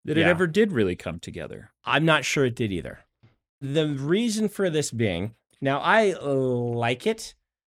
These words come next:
Speaker 1: And that
Speaker 2: I'm
Speaker 1: was
Speaker 2: glad
Speaker 1: episode four.
Speaker 2: Is it episode four?
Speaker 1: It's
Speaker 2: Okay.
Speaker 1: episode four. We were wrong.
Speaker 2: Okay, we back up an
Speaker 1: I
Speaker 2: episode
Speaker 1: think.
Speaker 2: on some of the things
Speaker 1: Or
Speaker 2: we said.
Speaker 1: maybe there were seven episodes.
Speaker 2: No,
Speaker 1: I
Speaker 2: there's
Speaker 1: don't know, 'cause there's the final episode.
Speaker 2: Yeah.
Speaker 1: And then there's the one prior to that, which is the one where Steven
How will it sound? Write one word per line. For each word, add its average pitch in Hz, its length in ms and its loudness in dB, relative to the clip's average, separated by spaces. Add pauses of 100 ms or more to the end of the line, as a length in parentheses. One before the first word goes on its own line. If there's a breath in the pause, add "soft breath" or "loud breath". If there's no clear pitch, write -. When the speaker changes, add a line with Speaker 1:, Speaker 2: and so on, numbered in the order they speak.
(160)
Speaker 1:
And 135 100 2
that 180 80 10
Speaker 2:
I'm 226 40 10
Speaker 1:
was 226 100 10
Speaker 2:
glad 202 140 10
Speaker 1:
episode 156 240 8
four. 123 640 4
Speaker 2:
Is 156 160 -2
it 160 80 0
episode 147 340 -2
four? 151 320 -2
Speaker 1:
It's 127 140 0
Speaker 2:
Okay. - 20 8
Speaker 1:
episode 120 320 0
four. 104 600 2
We 110 180 2
were 110 160 4
wrong. 92 480 0
Speaker 2:
Okay, 120 260 0
we 143 260 0
back 151 320 4
up 143 160 2
an 135 140 2
Speaker 1:
I 131 40 2
Speaker 2:
episode 123 180 0
Speaker 1:
think. 123 160 6
Speaker 2:
on 120 100 0
some 120 180 0
of 113 80 2
the 107 80 -2
things 104 240 -4
Speaker 1:
Or 160 60 8
Speaker 2:
we 151 60 10
said. 139 80 4
Speaker 1:
maybe 185 420 8
there 160 220 8
were 147 80 8
seven 156 340 6
episodes. 180 680 4 (100)
Speaker 2:
No, 113 200 -2
Speaker 1:
I - 20 0
Speaker 2:
there's 120 140 4
Speaker 1:
don't 151 100 8
know, 120 100 6
'cause 160 200 4
there's 147 200 10
the 123 120 6
final 190 560 8
episode. 113 580 4 (220 soft breath)
Speaker 2:
Yeah. 92 260 -4
Speaker 1:
And 139 160 4
then 135 120 4
there's 123 220 6
the 135 100 2
one 123 300 4 (340)
prior 151 580 6
to 165 160 0
that, 139 360 6
which 131 260 0
is 120 280 2
the 127 100 0
one 120 280 2
where 113 120 6
Steven 131 840 0